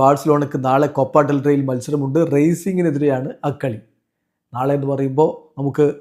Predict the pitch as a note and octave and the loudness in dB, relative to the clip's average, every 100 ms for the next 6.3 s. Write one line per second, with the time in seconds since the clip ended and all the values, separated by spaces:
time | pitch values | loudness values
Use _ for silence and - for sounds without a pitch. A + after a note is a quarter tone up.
0 | - C3+ C3+ C#3+ C#3+ D3 C3+ C3 C#3+ C3 | -8 -6 -2 0 2 2 0 -2 -2 2
1 | D3 C#3+ D3+ C#3 C#3 C3+ D3 C3+ C#3+ C#3+ | 2 2 -2 -2 -2 -2 -6 -4 -4 -2
2 | C#3+ C#3 C3 D3 C#3 C3 E3 D#3+ C3+ C3+ | -2 -2 -4 -4 -6 0 2 4 2 -2
3 | - - C3+ C3+ B2+ C#3 C#3 B2 C3+ A#2 | -8 -8 -4 -4 -2 -2 -4 -4 -6 -6
4 | A2+ C3 A3 - _ _ _ _ - F3+ | -2 2 2 0 _ _ _ _ 2 4
5 | A3 A3 F3+ F3 G3 F3 D#3 E3 E3 E3 | 4 2 2 2 0 -2 2 2 4 2
6 | D#3+ D3 | 2 -2